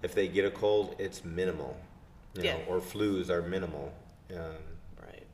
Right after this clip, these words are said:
Speaker 1: so I think for our, from our perspective, it's like, this doesn't make sense to be closed, 'cause
Speaker 2: Mm-hmm.
Speaker 1: people will get,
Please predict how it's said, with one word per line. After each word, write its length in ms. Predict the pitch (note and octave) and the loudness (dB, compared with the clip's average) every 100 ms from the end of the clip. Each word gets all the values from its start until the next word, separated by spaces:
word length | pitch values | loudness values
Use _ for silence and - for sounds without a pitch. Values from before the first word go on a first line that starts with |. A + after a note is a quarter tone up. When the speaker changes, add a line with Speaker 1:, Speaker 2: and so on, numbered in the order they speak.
| - | -20
Speaker 1:
so 380 | - F2 E2+ E2 - | -8 -4 -2 -2 -2
I 100 | G2 | 0
think 360 | - A2+ - - - - - - - | 2 0 -4 -14 -18 -18 -20 -18 0
for 180 | G#2 G2+ | 6 8
our, 280 | C3+ A#2+ G#2+ | 8 6 2
from 240 | G#2 G2 | -2 -2
our 460 | G#2 C3 C3+ G#2+ - - | 0 4 4 4 0 -6
perspective, 600 | - - - B2+ B2+ F2+ | -8 -6 2 2 2 -2
it's 300 | F2 E2+ E2+ | -2 -2 -2
like, 180 | F2 - | -4 -2
this 140 | G2+ - | -4 -2
doesn't 260 | G2 F2 | -2 -2
make 180 | F2 E2+ | -4 -6
sense 260 | - E2+ - | -6 -8 -8
to 100 | - | -10
be 100 | F2 | -10
closed, 520 | - - G2 F2 - | 0 2 4 0 -4
'cause 360 | F2 D#2+ D#2+ - - - | -6 -6 -8 -14 -16 -12
Speaker 2:
Mm-hmm. 280 | F3 E3+ D#3 - - - - | -8 -6 -8 -10 -18 -18 -8
Speaker 1:
people 260 | G2 F#2 | -4 0
will 160 | F2 F2 | 0 0
get, 240 | F2+ - | -2 -4